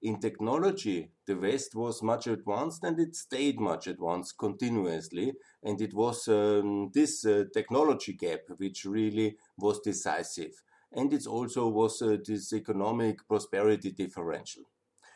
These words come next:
But that will be the second, uh, series. I want now to focus on, uh, the political situation and the defense, um, uh, dimension of that one. So how it happened? You know all this,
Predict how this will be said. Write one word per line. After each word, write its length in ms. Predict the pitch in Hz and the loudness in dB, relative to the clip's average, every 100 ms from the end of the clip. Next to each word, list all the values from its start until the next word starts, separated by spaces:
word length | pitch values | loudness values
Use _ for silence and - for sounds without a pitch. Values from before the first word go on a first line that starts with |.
| _ - | _ -8
But 440 | 107 120 165 - - - 110 107 | -2 0 0 -4 -16 -14 -12 -4
that 200 | 135 131 | -4 -2
will 140 | 120 | -2
be 160 | 113 113 | -2 -2
the 140 | 104 | -2
second, 420 | 98 101 98 95 104 | -2 -4 -4 -6 -6
uh, 240 | 98 90 | -6 -6
series. 540 | - 92 80 76 - - | -6 -4 -4 -6 -10 -8
I 100 | 107 | -6
want 300 | 113 131 131 | -2 -2 -2
now 180 | 127 131 | 0 0
to 160 | 131 113 | -2 -2
focus 540 | 110 107 - 110 - _ _ _ | 2 2 0 -4 -4 _ _ _
on, 300 | 123 120 123 | 0 2 0
uh, 160 | 131 113 | 0 -2
the 120 | 98 107 | -2 -2
political 640 | 107 107 143 139 95 90 | 0 4 4 4 0 -2
situation 720 | - 95 90 87 95 - 104 - | -4 -8 -6 -4 -6 -6 -8 -6
and 240 | 117 127 120 - | -4 -2 -4 -4
the 80 | 110 | -2
defense, 720 | 98 104 - 92 98 - - | -2 -4 -4 -2 -4 -6 -4
um, 580 | 95 87 87 85 87 85 | 0 2 0 -2 -6 -6
uh, 120 | 101 95 | -6 -4
dimension 600 | 92 92 90 85 - 90 | -2 -2 -2 -6 -8 -6
of 220 | 80 - | -8 -6
that 200 | 78 - | -8 -8
one. 180 | 69 - _ _ - _ | -14 -18 _ _ -20 _
So 220 | - 117 117 | -8 -4 0
how 220 | 123 135 | 2 2
it 160 | 135 | 2
happened? 440 | 123 92 - 78 73 | 0 -4 -4 -10 -10
You 220 | - 117 | -6 0
know 300 | 143 143 143 | 4 6 4
all 340 | 143 113 120 113 | 2 0 0 -2
this, 380 | 120 110 - - | -4 -4 -6 -12